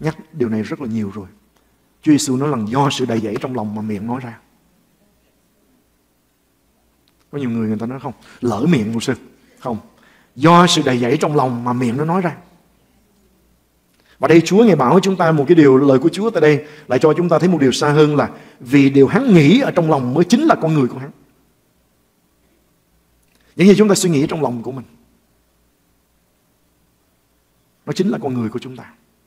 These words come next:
Đó là lý do mà chúng ta muốn thay đổi, chúng ta phải thay đổi những gì chúng ta nghĩ về chính mình, những gì chúng ta suy nghĩ trong đầu của chúng ta. Đối mặt với một tình huống,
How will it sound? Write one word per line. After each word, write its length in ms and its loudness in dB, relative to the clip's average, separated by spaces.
Đó 100 2
là 60 8
lý 80 8
do 180 4
mà 140 2
chúng 140 -2
ta 100 0
muốn 300 4
thay 160 0
đổi, 220 2
chúng 180 -6
ta 100 -2
phải 220 -6
thay 200 -2
đổi 180 2
những 140 -2
gì 80 -2
chúng 160 -8
ta 60 -6
nghĩ 220 -4
về 140 -6
chính 120 -4
mình, 100 -12
những 120 -8
gì 120 0
chúng 100 -10
ta 80 -8
suy 180 -6
nghĩ 260 -2
trong 120 -10
đầu 140 -10
của 100 -12
chúng 160 -14
ta. 160 -16
Đối 120 4
mặt 140 0
với 100 0
một 140 -2
tình 120 -2
huống, 220 -4